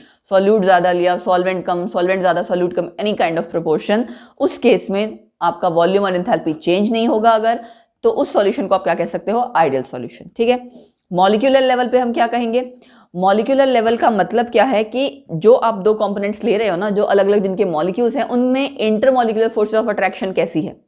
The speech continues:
इंडिविजुअल लेवल पे भी और after mixing भी, ठीक। देखो क्या कहते हैं, आइडियल सॉल्यूशन जो आपका दो कंपोनेंट्स का अगर हम लेके चले A and B, उसको हम कैसे डिफाइन कर सकते हैं?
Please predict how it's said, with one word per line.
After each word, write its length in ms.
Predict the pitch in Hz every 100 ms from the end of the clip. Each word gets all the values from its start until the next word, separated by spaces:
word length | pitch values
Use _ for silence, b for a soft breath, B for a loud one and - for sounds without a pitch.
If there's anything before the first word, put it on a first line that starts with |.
| _ _ _ _ _
इंडिविजुअल 520 | 190 190 190 185 240
लेवल 240 | 262 254 262
पे 160 | 254
भी 120 | 247 294
और 140 | -
after 240 | 202 -
mixing 380 | 220 220 220 190
भी, 360 | 143 113 - _
ठीक। 260 | 247 254 - b b -
देखो 200 | 185 135
क्या 200 | 214 214
कहते 220 | 220 220
हैं, 200 | 247 - B B B B _
आइडियल 320 | 208 226 294
सॉल्यूशन 520 | 294 247 220 226 302 233
जो 100 | 233
आपका 240 | 214 220
दो 180 | 196 226
कंपोनेंट्स 500 | 214 196 202 196 202
का 100 | 202
अगर 140 | 185
हम 80 | 190
लेके 260 | 185 180 190
चले 280 | 190 196 -
A 280 | 202 - 190
and 140 | 180
B, 80 | 208
उसको 160 | 208
हम 80 | 233
कैसे 200 | 220 -
डिफाइन 300 | 247 277 196
कर 100 | 196
सकते 260 | 202 190 202
हैं? 180 | 226